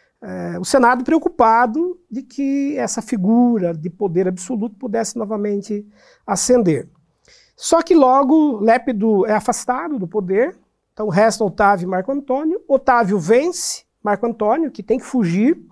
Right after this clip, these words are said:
Ele, inclusive, busca auxílio no Egito com a Cleópatra, chega a se casar, tem toda uma história, né,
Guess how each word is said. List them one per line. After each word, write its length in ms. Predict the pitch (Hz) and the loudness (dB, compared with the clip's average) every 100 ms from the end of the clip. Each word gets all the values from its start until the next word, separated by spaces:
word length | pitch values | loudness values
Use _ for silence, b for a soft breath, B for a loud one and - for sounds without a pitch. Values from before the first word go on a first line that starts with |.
| _ _ _ _ _ | _ _ _ _ _
Ele, 160 | 190 180 | -8 -2
inclusive, 640 | 202 185 208 269 196 170 | 0 2 2 2 0 -2
busca 460 | 143 165 262 - 208 | -2 -2 -2 0 -2
auxílio 480 | - - 262 247 | -2 -2 -2 0
no 100 | 185 | 0
Egito 460 | 175 147 196 320 - | 0 0 0 -2 -4
com 120 | - | -10
a 80 | 165 | -8
Cleópatra, 720 | - 165 220 320 330 269 302 - | -2 2 4 2 -4 -4 -8 -10
chega 240 | - 226 | -4 -2
a 40 | 220 | -2
se 120 | 226 | -2
casar, 580 | 220 156 156 196 233 196 | -2 -2 -2 0 0 -2
tem 140 | 175 | -4
toda 140 | 254 | -6
uma 100 | 269 | -4
história, 680 | 214 - - 170 220 208 151 | -4 -6 -2 2 4 4 0
né, 180 | 202 285 | -6 -8